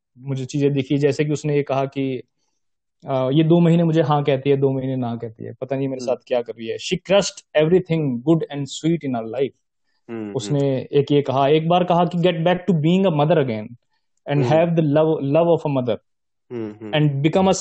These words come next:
Speaker 1: simple woman again without all these complications।"
Speaker 2: हम्म।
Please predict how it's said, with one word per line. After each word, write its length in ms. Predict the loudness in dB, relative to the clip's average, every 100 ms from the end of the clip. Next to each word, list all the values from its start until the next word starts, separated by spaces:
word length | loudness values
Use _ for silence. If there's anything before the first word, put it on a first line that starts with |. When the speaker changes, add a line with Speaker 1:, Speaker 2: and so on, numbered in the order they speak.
| 0
Speaker 1:
simple 280 | 2 2 2
woman 260 | 2 2 0 0
again 240 | 2 2 2
without 380 | 2 4 4 2 0
all 200 | 0 0
these 140 | -4 -4 -8
complications।" 760 | -8 -12 -14 -14 -18 _ -20 _ _ _ _ _
Speaker 2:
हम्म। 260 | -10 -8 -10